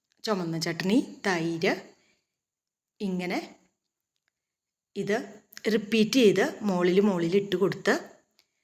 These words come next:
നമ്മുടെ ചാട്ട് നമുക്ക് ഉണ്ടാക്കാം. ഇതിന് പറയുന്ന പേര് ചാട്ട് എന്ന് തന്നെയാണ്, പാപ്പടി ചാട്ട്. പാപ്പടിയുടെ മോളിൽ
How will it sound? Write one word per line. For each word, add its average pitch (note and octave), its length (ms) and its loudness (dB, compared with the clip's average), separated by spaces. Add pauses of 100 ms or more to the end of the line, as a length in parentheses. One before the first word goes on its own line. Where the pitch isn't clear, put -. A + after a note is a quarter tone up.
(2250)
നമ്മുടെ F3+ 320 -2 (2500)
ചാട്ട് F3+ 480 -2
നമുക്ക് F3+ 280 2 (120)
ഉണ്ടാക്കാം. E3 440 -2 (240)
ഇതിന് A3 220 2
പറയുന്ന G3 340 0
പേര് F3+ 200 2 (120)
ചാട്ട് F3+ 420 -2 (240)
എന്ന് F3+ 200 0
തന്നെയാണ്, E3+ 440 -2 (380)
പാപ്പടി F3 460 0
ചാട്ട്. E3+ 240 0 (120)
പാപ്പടിയുടെ F3+ 600 4
മോളിൽ G3+ 380 4